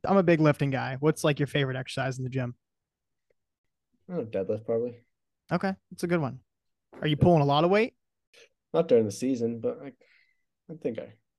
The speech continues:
Speaker 2: think I can.
Speaker 1: Hey, yeah, I bet you can too, man. All right. So through the first three games of the season, you ranked top five. We talked about those, those numbers earlier. Top five amongst all Revs players in progressive passes, tackles won, interceptions, and a number of other advanced stats.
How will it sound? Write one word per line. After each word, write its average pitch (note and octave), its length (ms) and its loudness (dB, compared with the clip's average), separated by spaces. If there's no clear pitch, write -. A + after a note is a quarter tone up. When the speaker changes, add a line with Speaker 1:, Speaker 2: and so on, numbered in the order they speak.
Speaker 2:
think C#3+ 140 -12
I - 120 -14
can. - 160 -16
Speaker 1:
Hey, D3+ 140 -8
yeah, B2 100 -6
I C3+ 40 -4
bet C3 180 -6
you - 160 -12
can - 80 -16
too, - 120 -14
man. - 160 -16
All - 640 -10
right. - 140 -6
So D3+ 240 6
through A3 220 4
the B3 60 4
first G#3 300 2
three F#3 160 6
games D#3+ 300 4
of D3 80 -2
the D3 80 2
season, C#3+ 420 0
you D3+ 100 0
ranked D3+ 260 0
top F3 280 -2
five. D3 320 0
We D3 80 -4
talked C#3 240 -2
about C3+ 220 -4
those, C3+ 400 -4
those C#3 180 0
numbers C3+ 320 0
earlier. C#3 380 0
Top D#3+ 260 2
five D3+ 300 4
amongst D3 340 0
all D3 220 0
Revs C#3+ 260 -2
players C#3 440 -2
in C#3 180 -6
progressive C#3 480 -2
passes, C#3+ 540 0
tackles D3+ 420 2
won, D3 360 4
interceptions, C#3+ 800 -2
and D3 80 -2
a C#3+ 60 4
number D3 460 4
of C#3 200 -6
other D3 240 0
advanced C3+ 560 -4
stats. D3+ 380 2